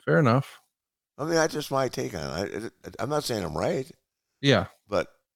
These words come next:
Speaker 2: you know, I, I just think when you start talking about personal things,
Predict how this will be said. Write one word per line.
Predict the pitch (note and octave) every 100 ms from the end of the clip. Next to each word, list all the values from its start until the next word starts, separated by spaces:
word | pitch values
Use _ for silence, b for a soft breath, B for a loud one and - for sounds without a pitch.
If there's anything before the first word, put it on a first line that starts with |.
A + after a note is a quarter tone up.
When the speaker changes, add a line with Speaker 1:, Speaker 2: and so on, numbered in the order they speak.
| _ _ _ _ _ _ _
Speaker 2:
you | A#2+
know, | F#2+
I, | F#2 F2
I | A#2+
just | B2+
think | A2
when | G#2+ F#2
you |
start | F2 G2+ G#2+
talking | G#2+ F#2+ G2+
about | F2+ D2 -
personal | F2 F2 F#2+ G2+
things, | F#2+ F2 G2+ G#2